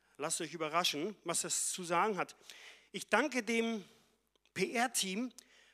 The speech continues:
wenn er es gesehen hat im Internet, die haben immer eine super Ankündigung. Ich finde das total klasse. Da steht dann drauf, umgezogen,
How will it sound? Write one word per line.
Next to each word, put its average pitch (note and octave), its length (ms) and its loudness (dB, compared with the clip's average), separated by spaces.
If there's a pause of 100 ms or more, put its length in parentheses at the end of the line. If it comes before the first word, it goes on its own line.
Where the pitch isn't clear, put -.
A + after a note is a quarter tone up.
wenn F3+ 100 2
er G3 60 6
es F#3+ 80 2
gesehen G#3+ 260 2
hat A3 140 2
im A#3 100 2
Internet, A3 300 0
die F#3+ 40 -2
haben A#3 120 -2
immer A3+ 100 2
eine G#3+ 100 6
super A#3 300 4
Ankündigung. F3 680 0 (280)
Ich D#3+ 120 -6
finde F#3+ 160 0
das E3 100 -2
total G3 320 -2
klasse. G3+ 560 2 (320)
Da F3 120 4
steht A3 260 2
dann F#3+ 120 4
drauf, E3+ 440 2 (1500)
umgezogen, A3 800 2